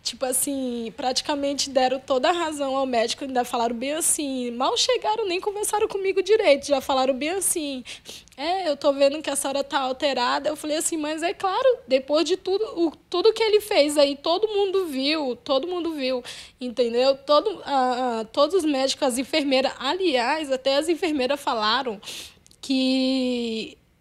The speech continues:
isso não é a primeira vez que eles, que ele faz isso. As enfermeira-, as enfermeiras falaram que já não é,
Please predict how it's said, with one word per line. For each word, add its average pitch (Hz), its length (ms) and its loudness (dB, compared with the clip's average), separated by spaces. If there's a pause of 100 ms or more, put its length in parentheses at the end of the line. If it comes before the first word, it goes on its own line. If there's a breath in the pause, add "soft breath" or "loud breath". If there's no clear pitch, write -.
isso 262 280 -2
não 285 180 0
é 403 120 2
a 427 40 0
primeira 359 400 0
vez 277 260 2
que - 120 -4
eles, 277 500 2
que 269 180 -2
ele 370 280 4
faz 240 340 -4
isso. 214 340 -6 (760)
As 220 160 -2
enfermeira-, 269 640 2
as 240 260 -2
enfermeiras 277 560 2
falaram 269 300 2
que 254 300 -2 (480 loud breath)
já 240 520 4
não 269 300 -2
é, 330 140 0